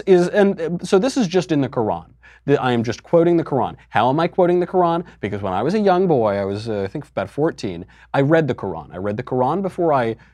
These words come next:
really seriously read the Bible. Not because I was thinking of converting to Islam, but because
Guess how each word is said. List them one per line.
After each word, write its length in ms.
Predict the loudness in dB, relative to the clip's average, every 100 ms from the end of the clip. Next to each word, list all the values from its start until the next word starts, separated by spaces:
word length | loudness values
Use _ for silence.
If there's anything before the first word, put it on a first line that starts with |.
| _
really 560 | 0 4 6 4 2 -2
seriously 560 | -2 0 2 0 -4
read 200 | -2 -2
the 60 | -2
Bible. 460 | 0 0 0 -4 -16 _ _ _
Not 240 | -2 -2
because 300 | -2 0 0
I 80 | 2
was 160 | 0 -2
thinking 300 | -4 -2 -4
of 100 | -4
converting 400 | -4 -2 -2 -2
to 140 | -2
Islam, 440 | -2 -2 -4 -6 -12 -20 -6
but 160 | -4 -2
because 320 | -4 -2 -4